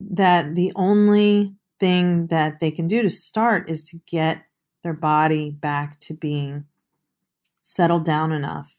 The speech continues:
and their nervous system settled down enough, not just for one moment or one forty-five minute therapy session, but that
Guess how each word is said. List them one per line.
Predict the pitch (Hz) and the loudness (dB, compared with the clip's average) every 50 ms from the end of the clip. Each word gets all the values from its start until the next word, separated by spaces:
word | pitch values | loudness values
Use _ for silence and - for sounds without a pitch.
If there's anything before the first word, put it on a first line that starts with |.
| _ - | _ -10
and | - 170 160 | -6 -2 -2
their | 160 160 | 0 0
nervous | 160 160 160 160 165 156 - - | 0 0 0 0 0 0 -2 -2
system | 151 147 - - - - - - 165 - _ _ _ _ _ _ _ _ _ _ - | -2 -4 -8 -8 -10 -10 -10 -12 -12 -14 _ _ _ _ _ _ _ _ _ _ -8
settled | - - 175 170 175 170 156 | -4 0 0 2 2 0 0
down | 165 160 156 156 160 | 0 0 0 2 0
enough, | 156 151 156 147 147 147 - | 0 -2 -2 -4 -4 -4 -2
not | 170 175 208 202 | -2 0 0 0
just | - 226 226 - - _ _ _ | 0 -2 -4 -4 -8 _ _ _
for | - - - 208 196 | -6 -2 0 2 2
one | 185 180 185 190 190 190 190 190 190 185 | 2 2 2 2 2 2 2 0 0 0
moment | 170 165 185 214 220 202 165 139 - - - _ - | 2 2 4 4 4 2 2 0 -4 -8 -14 _ -8
or | 160 156 | -8 -6
one | 156 156 160 165 170 170 170 175 175 - _ _ _ _ _ - | -4 -2 0 0 0 0 0 -2 -4 -8 _ _ _ _ _ 0
forty-five | 196 196 196 196 190 196 196 180 175 | 2 4 4 4 4 2 2 2 4
minute | 175 180 180 170 175 - | 2 2 0 -2 -2 -2
therapy | 226 247 285 294 - 202 190 | 0 0 0 0 0 -2 -2
session, | 190 - 180 170 - - 175 170 | -2 -2 -4 -4 -2 -4 -4 -4
but | 156 170 - - | -4 -4 -4 -4
that | 175 160 - - | -4 -4 -4 -8